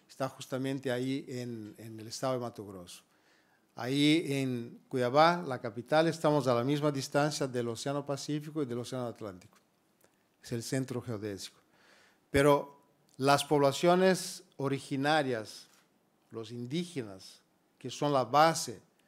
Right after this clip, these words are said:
de, de la ocupación de este largo territorio antes de la llegada de los colonizadores, fueron destruidos.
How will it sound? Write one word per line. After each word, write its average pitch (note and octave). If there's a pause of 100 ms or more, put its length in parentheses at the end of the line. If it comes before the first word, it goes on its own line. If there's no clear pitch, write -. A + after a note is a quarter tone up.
(680)
de, B2+
de C3
la B2+
ocupación B2+
de C#3+
este D3
largo C#3+
territorio C#3+
antes C#3
de C3+
la C3
llegada C#3
de B2+
los A#2
colonizadores, C3 (1800)
fueron C3
destruidos. B2